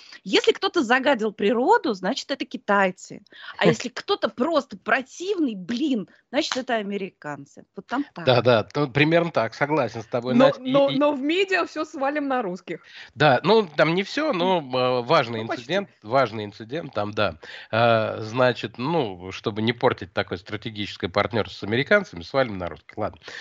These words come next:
Speaker 2: Ну, неважно. Э, важно то, что, э, в общем, э, там начали абсолютно за здравие, и прям замах был, ну, на рубль, на рубль вообще, вот.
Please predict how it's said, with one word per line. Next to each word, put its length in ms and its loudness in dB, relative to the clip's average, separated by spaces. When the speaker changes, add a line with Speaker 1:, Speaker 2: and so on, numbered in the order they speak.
Speaker 2:
Ну, 100 6
неважно. 480 2
Э, 480 2
важно 400 0
то, 220 -6
что, 540 -4
э, 300 2
в 140 -2
общем, 300 0
э, 300 0
там 180 0
начали 340 0
абсолютно 460 -6
за 200 0
здравие, 460 0
и 40 -6
прям 240 -2
замах 400 2
был, 220 -4
ну, 160 -2
на 160 4
рубль, 280 -2
на 140 0
рубль 320 -4
вообще, 500 -14
вот. 280 -6